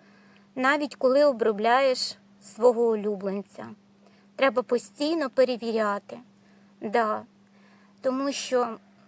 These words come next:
<laughs> ми ж люди себе глядимо, правда, дивимося, звертаємося до лікарів, все, коли нам боляче, воно ж не скаже. А нам треба це помічати, тому що вони нам довіряють.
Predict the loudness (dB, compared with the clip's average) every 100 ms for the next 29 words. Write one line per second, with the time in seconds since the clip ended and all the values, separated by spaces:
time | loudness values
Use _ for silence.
0 | _ -6 -6 -10 -18 -20 -20 -20 -16 -12
1 | -10 -10 -12 0 4 4 2 0 0 0
2 | 2 4 6 4 2 2 0 0 -2 4
3 | 4 6 2 2 2 2 0 -2 -2 0
4 | 0 4 4 4 0 2 2 4 0 -2
5 | 2 2 2 -2 0 2 2 2 -2 0
6 | 0 2 4 4 4 4 4 -2 -2 -4
7 | -2 4 4 4 -2 -10 -12 _ _ _
8 | _ -2 0 0 -2 -2 0 0 -2 -6
9 | -8 -6 -8 -8 -8 -6 -6 -6 -10 -16
10 | -18 _ _ _ _ -6 -2 -2 -2 -2
11 | -2 -2 -2 -2 -4 -6 -6 -4 -2 -2
12 | -4 -8 -12 -20